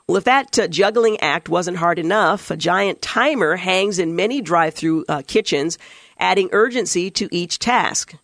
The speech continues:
Former workers complain that this is a pretty tough gig. And though the drive-through, um, uh, gauntlet has broken many a fast food worker, the newest employee at Good Times Burgers and Frozen Custard in Denver will not be feeling the heat anytime soon.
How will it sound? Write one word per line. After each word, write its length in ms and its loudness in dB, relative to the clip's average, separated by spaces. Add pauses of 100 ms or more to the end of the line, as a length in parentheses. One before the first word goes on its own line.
(160)
Former 300 -2
workers 560 -4
complain 500 -2
that 120 -4
this 180 -2
is 160 -4
a 60 -4
pretty 260 -2
tough 340 -2
gig. 400 -4 (380)
And 140 2
though 160 4
the 100 0
drive-through, 920 0
um, 360 -6 (240)
uh, 220 -2
gauntlet 480 0 (300)
has 140 0
broken 380 2
many 260 4
a 60 2
fast 340 -2
food 140 0
worker, 400 0
the 140 -2
newest 400 -2
employee 580 0
at 180 -2
Good 200 2
Times 360 -4
Burgers 440 0
and 120 -6
Frozen 380 -2
Custard 440 -4
in 240 -2
Denver 500 2 (420)
will 80 -2
not 180 0
be 100 0
feeling 400 2
the 60 0
heat 460 -6
anytime 520 0
soon. 480 0